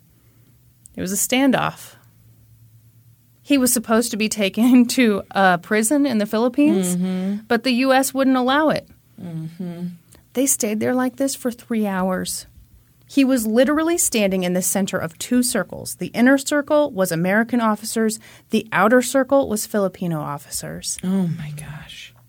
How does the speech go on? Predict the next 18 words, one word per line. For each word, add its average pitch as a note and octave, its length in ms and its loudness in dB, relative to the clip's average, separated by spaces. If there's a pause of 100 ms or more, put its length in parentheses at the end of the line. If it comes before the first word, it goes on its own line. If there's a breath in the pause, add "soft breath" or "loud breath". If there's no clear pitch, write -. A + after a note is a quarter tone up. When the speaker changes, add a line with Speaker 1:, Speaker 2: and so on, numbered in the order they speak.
(320)
Speaker 1:
The C4+ 140 4
defense C4+ 440 4
threw B3+ 240 4
a B3 60 4
fit. B3 240 2
They C#4+ 80 4
were D#4 80 4
like, D#4 180 4
"We E4+ 140 2
can't F#4+ 280 2
just F#4+ 220 4
let D4 140 6
him C#4+ 80 6
go D#4 100 4
to C#4 100 6
prison. B3+ 600 6
Not D4+ 200 8
here." E4 600 6